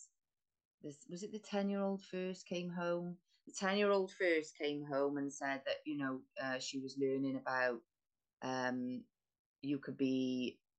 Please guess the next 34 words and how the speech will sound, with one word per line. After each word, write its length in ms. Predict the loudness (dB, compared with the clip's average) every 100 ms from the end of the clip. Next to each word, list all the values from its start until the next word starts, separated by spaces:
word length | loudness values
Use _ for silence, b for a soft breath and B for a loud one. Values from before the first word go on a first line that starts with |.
| _ _ -4
uh, 40 |
masturbation 800 | 0 0 -2 -2 0 0 0 0
it 80 | 0
was, 420 | 0 0 -2 -6 -2
learning 240 | 0 2
about 220 | 0 0
masturbation 1000 | -2 -4 -6 -10 -8 -8 -4 -2 0 0 -4 b b b -2
and 120 | 4
learning 300 | 4 4 2
that 120 | 0
you 80 | -4
can 160 | -4
be 140 | 0 0
a 40 | 2
girl, 640 | 2 4 2 2 -2 -6 b b -8
um, 380 | 0 4 4 2 -2
if 180 | -4
you 100 | -2
want, 160 | 0 0
if 200 | -4 0
you're 160 | 2 2
a 20 |
boy 380 | 2 2 2 2
and, 120 | 0
and, 120 | 2
you 60 | 4
know, 120 | 2
all 160 | 0 -2
this 140 | -4
gender 380 | -4 -4 -2 -2
ideology 640 | -4 -2 0 0 0 -8 -12
stuff, 320 | -4 -2 -4 0
right? 280 | 0 2 0
So, 380 | 0 2 2